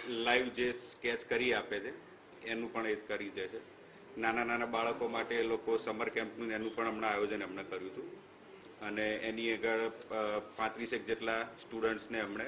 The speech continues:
સમર કેમ્પમાં બધી અલગ અલગ એક્ટિવિટી શીખવાડી હતી કે જેની અંદર એ લોકો પછી, અ, ફિંગર આર્ટ શીખવાડે છે કે, અ, ડ્રોઈંગ જે કરાવતા હોય છે બાળકોને એની અંદર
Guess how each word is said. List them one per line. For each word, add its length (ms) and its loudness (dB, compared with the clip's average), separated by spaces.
સમર 240 0
કેમ્પમાં 680 -6
બધી 200 2
અલગ 200 2
અલગ 200 2
એક્ટિવિટી 460 -2
શીખવાડી 440 -4
હતી 180 -10
કે 80 2
જેની 320 4
અંદર 240 4
એ 60 8
લોકો 220 2
પછી, 420 -4
અ, 20 0
ફિંગર 300 0
આર્ટ 220 0
શીખવાડે 420 -2
છે 200 -4
કે, 240 4
અ, 720 -4
ડ્રોઈંગ 360 4
જે 140 4
કરાવતા 420 2
હોય 140 6
છે 100 0
બાળકોને 560 -2
એની 240 0
અંદર 540 2